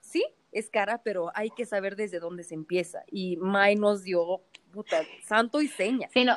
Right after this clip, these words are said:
Speaker 2: la verdad es que me hubiera encantado que alguien a mí me hubiera explicado esto y no ir como ilusionándome con departamentos de repente ver de, "Ay, es que solo traigo cinco pesitos". <laughs> Entonces, e-, esta es información un poco más actual, seguramente va a ir cambiando, pero bueno, la,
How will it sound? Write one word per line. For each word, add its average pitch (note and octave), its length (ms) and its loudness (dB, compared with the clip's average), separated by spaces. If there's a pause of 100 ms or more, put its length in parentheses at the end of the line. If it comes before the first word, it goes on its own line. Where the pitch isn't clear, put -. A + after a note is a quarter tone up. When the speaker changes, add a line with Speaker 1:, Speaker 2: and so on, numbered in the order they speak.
Speaker 2:
la B3 200 10
verdad C4 160 8
es C#4+ 80 0
que E4 100 -4
me G3+ 80 -6
hubiera F3 160 -6
encantado G#3+ 480 -4
que G3 80 -6
alguien G#3+ 200 -4
a G3 40 -8
mí F#3 140 -8
me G3+ 100 -10
hubiera G3+ 160 -4
explicado F#3 560 -4
esto F3+ 300 -6
y G#3+ 80 -6
no F#3 200 -8
ir F#3 220 -8
como F#3 220 -10
ilusionándome E3 640 -16
con E3 120 -14
departamentos D3+ 640 -14
de G#3 60 -14
repente F#3 280 -14
ver F3 120 -8
de, E3+ 180 -10 (400)
"Ay, A3 440 -4
es A#3 80 -6
que C4 120 -6
solo A3 220 -6
traigo A3 240 -4
cinco A3 240 -10
pesitos". F3 420 -10
<laughs> - 300 -6 (1600)
Entonces, F#3 720 4 (640)
e-, - 180 6
esta A#3+ 300 6
es A#3+ 100 2
información G3 440 0
un G#3+ 60 -2
poco - 180 -4
más G3+ 180 -4
actual, A3 360 4
seguramente G3 640 -2
va F#3 80 0
a F3+ 60 2
ir F3+ 160 -2
cambiando, F3+ 520 -6
pero D3+ 160 -10
bueno, D#3 260 -6
la, B2 180 -16